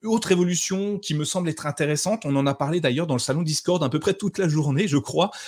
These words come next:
Euh, on a, euh, Linux qui a subi une modification,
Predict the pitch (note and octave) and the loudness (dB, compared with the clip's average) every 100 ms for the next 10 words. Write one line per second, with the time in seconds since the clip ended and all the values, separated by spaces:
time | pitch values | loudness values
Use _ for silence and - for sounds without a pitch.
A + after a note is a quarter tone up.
0 | D3+ - A2+ A#2 A#2 C3+ C3+ C#3 F3 G3+ | -8 -2 2 2 0 0 0 0 0 0
1 | A#2+ G#2+ A2+ D3+ G3+ B3 - A#2+ - - | 0 0 2 2 2 0 -6 -4 -4 -4
2 | C#3 F#3 C#4 C#3 B2+ G#2+ G#2 B2 F3+ E3+ | -4 -4 -4 -2 0 0 0 0 0 -2
3 | D#3+ C#3 C#3 - A3 | -6 -6 -4 -2 -4